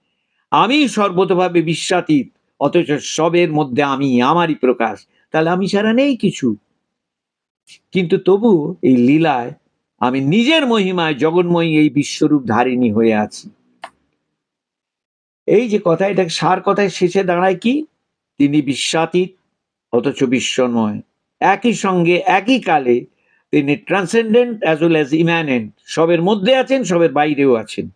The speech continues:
জগৎ রূপেও আছেন, জগতের অতীতেও আছেন। এটা আমরা গীতাতেও পেয়েছি, "মৎস্থানি সর্বভূতানি",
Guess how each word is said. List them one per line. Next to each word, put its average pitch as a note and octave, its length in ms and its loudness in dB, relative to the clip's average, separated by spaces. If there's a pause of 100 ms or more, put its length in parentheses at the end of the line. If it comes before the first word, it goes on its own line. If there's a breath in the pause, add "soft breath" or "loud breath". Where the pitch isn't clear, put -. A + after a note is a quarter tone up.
(800)
জগৎ F3+ 400 0
রূপেও B3+ 340 4
আছেন, C4 440 0
জগতের E3+ 400 0
অতীতেও F3 440 2
আছেন। G#2 440 -6 (920)
এটা G#3 260 0
আমরা G#3+ 220 0
গীতাতেও A#3+ 500 2
পেয়েছি, C#3 480 0 (320)
"মৎস্থানি A3 960 0
সর্বভূতানি", A3+ 1120 0